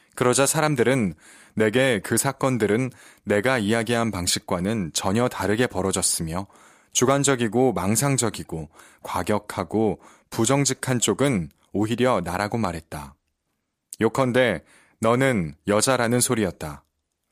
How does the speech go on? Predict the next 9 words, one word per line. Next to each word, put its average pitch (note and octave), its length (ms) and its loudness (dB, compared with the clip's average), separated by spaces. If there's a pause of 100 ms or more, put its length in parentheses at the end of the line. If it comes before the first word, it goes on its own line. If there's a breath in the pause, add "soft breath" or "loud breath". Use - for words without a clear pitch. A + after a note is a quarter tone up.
(680 soft breath)
만일 A#2 540 2 (260 soft breath)
내 A#2+ 160 4
인생에서 B2 800 2
그보다 B2 420 2
더 A2 260 0
과거에 A2+ 500 2
그런 A2+ 320 0
일이 G#2+ 160 2
벌어졌더라면 G2 1040 -2